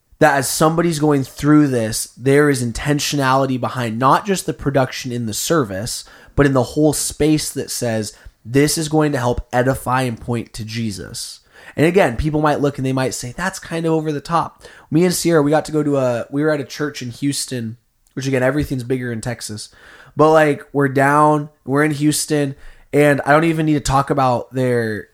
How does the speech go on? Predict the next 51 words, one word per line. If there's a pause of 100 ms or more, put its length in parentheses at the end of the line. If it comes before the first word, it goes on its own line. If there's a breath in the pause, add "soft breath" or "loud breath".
uh,
sanctuary,
which
had
a
bunch
of
stuff
that
was,
that
was
honestly
really
cool. (840 soft breath)
The
bathrooms. (1800 loud breath)
The
bathrooms
were
kinda
dated.
They
were
a
little
dated
at
this
point.
You
know,
they
were
kinda
like,
you
could
tell
they
had
done
the
remodel
on
'em
probably,
like,
in
two
thousand